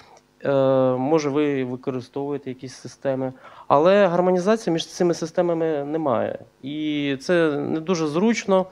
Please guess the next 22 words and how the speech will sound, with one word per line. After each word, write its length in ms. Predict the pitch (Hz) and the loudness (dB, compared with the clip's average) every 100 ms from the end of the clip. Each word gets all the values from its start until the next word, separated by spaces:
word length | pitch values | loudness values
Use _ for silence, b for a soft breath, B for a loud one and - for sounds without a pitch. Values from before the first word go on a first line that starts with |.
| B B B | B B B
для 140 | 156 | 0
бізнесу, 640 | 156 170 160 151 143 - 143 | 0 0 0 0 0 -2 -4
і 60 | |
бізнес, 600 | 135 170 165 156 135 - | -2 -6 -2 0 0 -4
е, 40 | 143 139 135 131 123 120 - - - - 147 | -2 0 2 2 2 -2 -8 -12 -14 -14 -8
ну, 120 | 160 127 | -8 -4
повинен 440 | 143 165 156 147 | -4 -2 -4 -4
працювати 480 | 131 131 - 143 135 | -6 -10 -2 -2 -2
з 40 | |
такими 280 | - - 156 | -8 -6 -6
системами, 640 | 147 190 - 262 208 156 | -4 -4 0 2 2 2
які 320 | 151 151 180 165 B B B - | -2 -4 -8 -8 B B B -4
гармонізовані 1000 | 156 165 170 165 170 165 151 151 151 151 | -2 2 0 0 -2 0 0 0 0 0
між 220 | 160 - | -2 -6
собою, 560 | - 190 247 247 214 160 | -8 -2 2 2 2 -2
бізнес-системи, 800 | 180 165 165 - 156 - 156 147 | -6 -4 -8 -12 -12 -6 -4 -4
які 180 | 139 | -6
надають 400 | 139 135 143 131 | -10 -8 -8 -8
послугу 400 | - 131 - 127 | -10 -8 -6 -4
там 160 | 127 127 | -4 -2
для 120 | 135 | -2
бізнесу, 520 | 131 151 127 131 - | -2 -2 -2 -4 -6